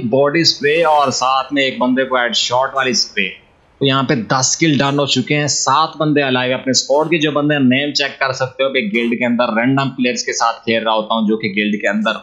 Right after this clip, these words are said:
होते हैं, Guild के अंदर। अगर आप लोग guild ज्वाइन नहीं करी अगर आप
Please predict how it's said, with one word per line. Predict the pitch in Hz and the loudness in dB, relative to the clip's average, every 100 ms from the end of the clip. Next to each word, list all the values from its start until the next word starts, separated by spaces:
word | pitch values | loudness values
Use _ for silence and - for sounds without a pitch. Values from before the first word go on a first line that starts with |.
| 107 | -2
होते | 123 - | -2 0
हैं, | 110 78 - _ _ _ _ _ _ | -2 -4 -10 _ _ _ _ _ _
Guild | 151 180 | 0 0
के | 190 190 | 2 0
अंदर। | 180 180 | 0 -2
अगर | 165 175 | -2 -2
आप | 170 | 0
लोग | 170 123 | 0 2
guild | 151 180 156 | 2 2 2
ज्वाइन | 165 160 | 0 0
नहीं | 151 175 - | 0 0 0
करी | 165 156 | 0 2
अगर | 147 139 135 | 0 0 0
आप | 123 | -2